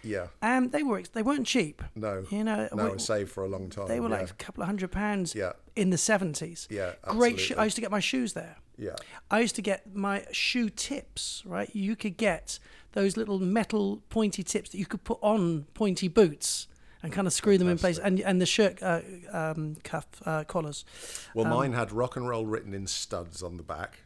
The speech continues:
Speaker 1: the words rock and roll, and
Speaker 2: Yeah.
Speaker 1: a whole load of other studs. And then it had painted in blue and silver, um, the, the seven-inch sort of paper sleeve of an Eddie Cochran record.
Speaker 2: Oh.
Speaker 1: And it just was, it wasn't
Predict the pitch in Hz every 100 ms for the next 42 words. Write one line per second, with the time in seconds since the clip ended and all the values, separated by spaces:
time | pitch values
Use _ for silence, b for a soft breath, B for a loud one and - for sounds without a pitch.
0 | - 92 101 92 95 95 95 87 85 87
1 | 90 92 113 110 98 95 98 - 87 85
2 | - 101 104 107 101 101 - b b b
3 | - - 120 117 101 95 92 104 101 98
4 | - 110 107 98 78 78 82 b b b
5 | b - 95 92 95 95 - 104 101 98
6 | 101 - - 98 - - 123 113 107 101
7 | 98 - - 107 98 - - 104 98 107
8 | 95 - 110 104 95 87 85 92 95 92
9 | 113 - 90 80 82 - - 76 - B
10 | B B - 107 131 - 123 - 101 92
11 | - 113 110 92 87